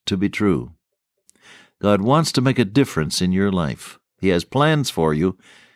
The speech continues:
and those plans include a transforming of your attitude and your outlook,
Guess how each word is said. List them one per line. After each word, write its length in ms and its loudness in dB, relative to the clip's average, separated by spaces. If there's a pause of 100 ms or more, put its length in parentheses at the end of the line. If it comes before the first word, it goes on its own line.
(180)
and 100 -14
those 220 2
plans 480 0
include 800 0
a 160 2
transforming 1120 -2 (840)
of 160 -4
your 180 2
attitude 560 2
and 120 2
your 160 2
outlook, 580 -2